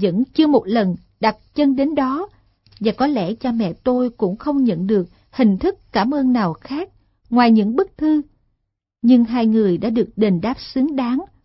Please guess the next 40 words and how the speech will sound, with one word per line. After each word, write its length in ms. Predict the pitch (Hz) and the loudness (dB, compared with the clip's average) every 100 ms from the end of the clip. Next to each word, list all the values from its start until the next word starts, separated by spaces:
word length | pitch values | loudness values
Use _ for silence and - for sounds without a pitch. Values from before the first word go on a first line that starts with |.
| _ | _
bằng 300 | 214 220 214 | 0 2 4
niềm 220 | 226 214 | 4 2
vui 200 | 302 311 | 2 0
dạt 200 | 240 208 - | 0 -2 -4
dào 400 | 220 208 185 - _ _ - | -4 -2 -4 -8 _ _ -2
từ 120 | 254 | 0
việc 260 | 214 240 | 2 0
giúp 140 | 247 392 - | 0 -2 0
đỡ 180 | 208 226 | -2 0
trẻ 200 | 220 240 | 0 0
nhỏ 460 | 247 185 180 311 - _ _ | 0 0 -2 -4 -8 _ _
mà 160 | 233 214 | 0 0
không 220 | - 302 | 0 2
mong 280 | 311 302 240 | 2 2 2
được 280 | 226 180 - | 0 0 -2
đáp 120 | 320 - | -6 -4
đền 300 | 208 226 180 170 | -2 0 0 -4
hay 200 | 240 247 | -4 -4
cảm 360 | 240 202 160 226 - | -4 -6 -6 -6 -6
tạ. 340 | 190 156 170 _ _ _ _ _ _ _ _ | -6 -6 -14 _ _ _ _ _ _ _ _
Khi 140 | - 302 | 0 4
trưởng 260 | 240 220 | 4 2
thành 340 | 285 240 202 190 | 0 0 0 2
và 240 | 220 190 180 | 0 0 -2
sống 280 | - 240 359 | -4 -4 -4
xa 220 | - 247 | -2 0
gia 180 | 226 233 | 0 0
đình, 260 | 208 175 - _ _ _ _ | 0 -2 -4 _ _ _ _
tôi 120 | 294 | 4
luôn 320 | 285 277 262 208 | 6 6 4 4
gửi 200 | 190 240 | 2 2
về 140 | 277 220 | 2 0
nhà 340 | 202 220 202 | 0 0 0
một 280 | 180 185 - | 2 0 0
tấm 200 | 240 330 | -4 -2
séc 320 | - 339 415 - _ | -4 -2 -2 -4 _
vào 200 | 196 220 | 0 2
dịp 240 | 175 196 - | 2 0 0
Giáng 220 | 202 254 339 | -2 -2 -2
sinh, 280 | - 254 | 2 2